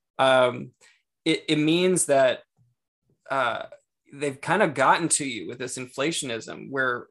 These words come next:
where you, you're starting to get in that mindset as inflation gets hotter and hotter, the average person in America gets in that mindset like, "Oh, okay, I got my paycheck. I really need to burn it <laughs> as fast as possible and not really think too much about it," whether that's to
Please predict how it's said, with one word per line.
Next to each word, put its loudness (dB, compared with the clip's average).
where -4
you, -6
you're -14
starting 2
to -2
get 0
in -6
that -2
mindset 0
as -6
inflation -6
gets -6
hotter -2
and -12
hotter, 2
the -2
average 0
person -4
in -6
America -2
gets 0
in -2
that -2
mindset -2
like, -12
"Oh, -2
okay, -8
I -4
got 0
my -2
paycheck. -4
I -8
really 0
need -2
to -2
burn -2
it -2
<laughs> -6
as 2
fast 2
as -8
possible 0
and 0
not 4
really 0
think -6
too -8
much -4
about -2
it," -4
whether -4
that's -4
to -12